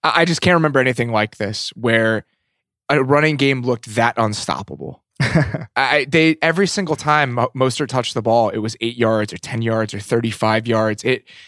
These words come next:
Speaker 1: it was like watching a team in quicksand. It really was.
Speaker 2: Mm-hmm.
Speaker 1: Every time the Niners did something, it seemed to compound whatever happened next. And I think the Packers really started to get inside their own heads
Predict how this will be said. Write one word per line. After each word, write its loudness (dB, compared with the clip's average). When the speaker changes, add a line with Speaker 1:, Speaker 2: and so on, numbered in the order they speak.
Speaker 1:
it 2
was 2
like 2
watching 0
a -4
team -6
in -6
quicksand. -6
It -2
really 2
was. -2
Speaker 2:
Mm-hmm. -20
Speaker 1:
Every 2
time -4
the -4
Niners 0
did -2
something, -6
it -8
seemed -6
to -2
compound -4
whatever 2
happened -2
next. -10
And 2
I 0
think -2
the -2
Packers 0
really 0
started -2
to -2
get -2
inside -2
their -6
own -14
heads -12